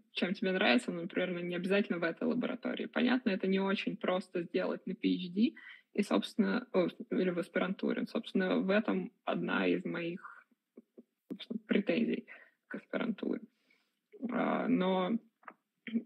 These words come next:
в более, там, м, широком сеттинге свободного ученого, в принципе, можно менять лаборатории. И мне кажется,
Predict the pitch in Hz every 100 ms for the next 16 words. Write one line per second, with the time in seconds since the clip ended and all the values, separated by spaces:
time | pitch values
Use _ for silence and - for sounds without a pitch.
0 | - - - - _ _ - - - 202
1 | 208 202 202 190 180 175 165 - _ _
2 | - - - - _ _ _ _ _ 247
3 | 202 - - _ _ _ _ _ _ _
4 | _ _ _ - 214 214 220 190 190 -
5 | 202 214 202 185 185 185 180 160 - 190
6 | 196 196 190 180 190 - 220 285 233 180
7 | - - 185 - 226 - - 80 - -
8 | _ _ _ _ _ 220 262 202 202 196
9 | 180 175 - - - 175 - - - -
10 | - 185 185 196 196 190 185 - 185